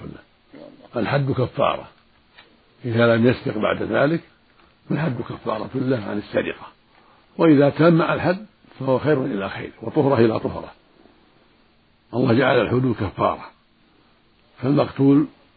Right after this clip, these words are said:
قصاصا كفارة، والمقتول في الحد الزنا بالرجم كفارة، والمقطوع في السرقة كفارة، إلا أن يأتي بذنب آخر بعد ذلك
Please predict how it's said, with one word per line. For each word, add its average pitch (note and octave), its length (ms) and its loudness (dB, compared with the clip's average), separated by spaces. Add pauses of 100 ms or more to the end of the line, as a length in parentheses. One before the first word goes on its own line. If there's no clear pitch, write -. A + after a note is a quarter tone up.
(1160)
قصاصا C#3 600 0 (140)
كفارة، G2 500 -4 (2250)
والمقتول C3+ 720 4
في A#2 100 4
الحد A#2 300 -2
الزنا B2+ 380 4
بالرجم B2 520 2
كفارة، G2+ 580 -4 (840)
والمقطوع C3 460 2
في A2+ 80 0
السرقة C3+ 580 -2 (100)
كفارة، A#2 560 -2 (1120)
إلا F3 340 6
أن C#3+ 100 4
يأتي A2+ 200 4
بذنب A#2 340 2
آخر A2 340 -6
بعد F#2+ 220 -6
ذلك G2 380 -4